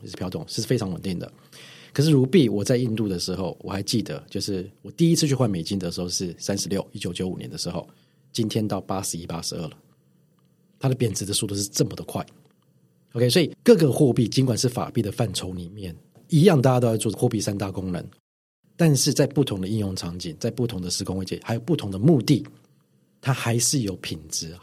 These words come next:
好坏的差异，它还是有功能好坏的差异。但是这个是没有办法的事情，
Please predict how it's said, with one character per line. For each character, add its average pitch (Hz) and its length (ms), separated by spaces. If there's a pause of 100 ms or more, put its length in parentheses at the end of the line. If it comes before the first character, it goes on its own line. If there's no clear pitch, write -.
好 80 280
坏 98 200
的 87 140
差 87 260
异， 87 80 (460)
它 139 140
还 135 100
是 127 80
有 117 80
功 156 240
能 110 140
好 - 160
坏 90 120
的 82 80
差 85 240
异。 85 140 (880)
但 180 80
是 165 180 (220)
这 202 80
个 170 100
是 151 160 (140)
没 127 120
有 160 120
办 131 220
法 - 180
的 - 80
事 190 160
情， 165 200